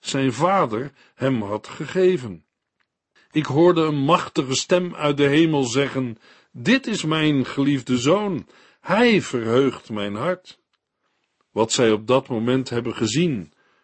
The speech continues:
kan slechts indirect met beelden en vergelijkingen worden overgedragen. Want aardse begrippen zijn niet toereikend om de hemelse heerlijkheid te beschrijven. Daarom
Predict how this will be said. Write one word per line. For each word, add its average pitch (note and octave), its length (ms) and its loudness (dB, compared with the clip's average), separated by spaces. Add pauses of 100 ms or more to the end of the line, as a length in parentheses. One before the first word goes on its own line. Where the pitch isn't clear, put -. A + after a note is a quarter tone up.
kan C3+ 240 0
slechts B2+ 520 -2
indirect D3 720 0
met G#2 260 -6
beelden C#3+ 580 2 (340)
en A#2 200 -2
vergelijkingen A2+ 880 -2
worden A2 280 0
overgedragen. F#2+ 1080 -6 (560)
Want G#2+ 300 -4
aardse C3+ 480 0
begrippen A2+ 680 -4 (240)
zijn E3+ 400 0
niet E3 220 -2
toereikend C3+ 840 0 (280)
om D#3 180 0
de D#3 120 2
hemelse D#3+ 580 2
heerlijkheid A#2+ 840 0
te B2 120 -4
beschrijven. B2 840 -6 (680)
Daarom C3 720 0